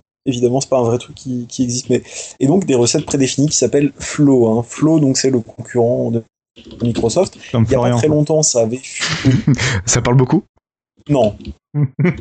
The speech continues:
Speaker 1: non.
Speaker 3: Pardon.
Speaker 1: Vraiment pas. Euh, ça, ça avait fuité, en fait, mais là, pour le coup, apparemment, selon Guillaume, c'est fonctionnel.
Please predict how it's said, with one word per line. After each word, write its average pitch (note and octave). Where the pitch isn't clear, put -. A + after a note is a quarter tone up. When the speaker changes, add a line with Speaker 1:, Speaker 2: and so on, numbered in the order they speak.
Speaker 1:
non. A#2
Speaker 3:
Pardon. F#2+
Speaker 1:
Vraiment C3
pas. A#2
Euh, B2+
ça, -
ça -
avait C#3+
fuité, E3
en B2+
fait, -
mais B2
là, C#3
pour C3+
le C3
coup, D#3+
apparemment, C3
selon C3+
Guillaume, C3+
c'est C#3
fonctionnel. B2